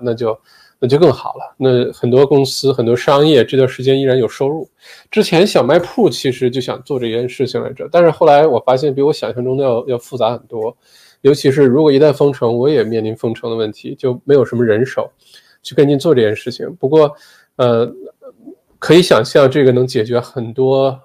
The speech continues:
呃，尤其是小企业、小公司、小生意、小家庭作坊，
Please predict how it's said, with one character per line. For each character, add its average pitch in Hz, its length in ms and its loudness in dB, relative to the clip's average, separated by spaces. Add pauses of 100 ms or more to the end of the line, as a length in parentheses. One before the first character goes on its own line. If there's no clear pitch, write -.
(100)
呃， 123 220 -6
尤 135 140 -2
其 - 140 0
是 208 80 2
小 - 320 0
企 - 220 -12
业、 92 120 -12
小 - 220 -6
公 143 180 -4
司、 - 220 -6
小 110 240 -8
生 139 240 -2
意、 139 60 0
小 120 180 -2
家 143 160 2
庭 160 120 -2
作 175 160 0
坊， - 240 -6